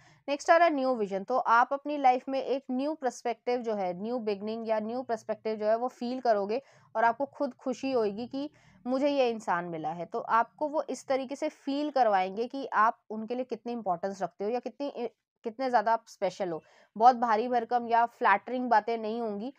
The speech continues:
लेकिन स्पेशल फील करवाना है तो उसमें कोई कमी नहीं होगी, चाहे वो, और ज़्यादातर वो एक्शंस में होगा। जैसे मान लो, अ, कोई भी एक्स वाई जेड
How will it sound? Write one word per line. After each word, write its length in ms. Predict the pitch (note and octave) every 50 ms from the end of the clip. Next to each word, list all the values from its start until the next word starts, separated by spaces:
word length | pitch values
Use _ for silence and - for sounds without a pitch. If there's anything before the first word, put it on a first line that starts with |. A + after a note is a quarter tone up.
| _ _ _ _ -
लेकिन 180 | C4+ C4 D#4+ E4
स्पेशल 460 | - - _ C4+ B3+ - D#4+ D4+ D#4+
फील 220 | D4 E4 D4+ D4
करवाना 360 | C#4 C#4+ C4+ B3+ B3 A#3 A#3
है 80 | C4 C4+
तो 60 | D4
उसमें 220 | D4 - C4+ C4 B3+
कोई 120 | B3+ B3+
कमी 280 | B3+ G#3 F3+ F#3 F#3 F#3
नहीं 160 | F3 D#3 D3+
होगी, 260 | D3+ D#3 E3 F3 F#3
चाहे 300 | - A#3+ A#3 A3 A#3+ B3+
वो, 220 | A#3+ C4 D4+ D#4 - _ _ _ -
और 120 | A#3+ B3 A3
ज़्यादातर 380 | A#3+ A#3+ C4+ C#4+ C#4 D#4 D4+
वो 120 | D4+ D#4 -
एक्शंस 560 | - A3 A3+ A3+ - - - C4 B3 - B3+
में 60 | A#3
होगा। 220 | G3 F3 E3+ F#3
जैसे 260 | G3+ G3+ G3 - A3+ A3
मान 220 | A3 G3+ G3+ G3+
लो, 200 | G#3 G#3+ G#3+ G#3+ _ _ _ _ _ _ _
अ, 160 | - G#3+ A3
कोई 300 | G#3+ - - D4+ D#4 E4
भी 280 | D#4 E4 E4 D#4 - _ _ _ _ -
एक्स 240 | G#3+ A#3+ A#3+ - C4+
वाई 140 | C4 B3+ B3+
जेड 260 | B3 B3 A#3 A3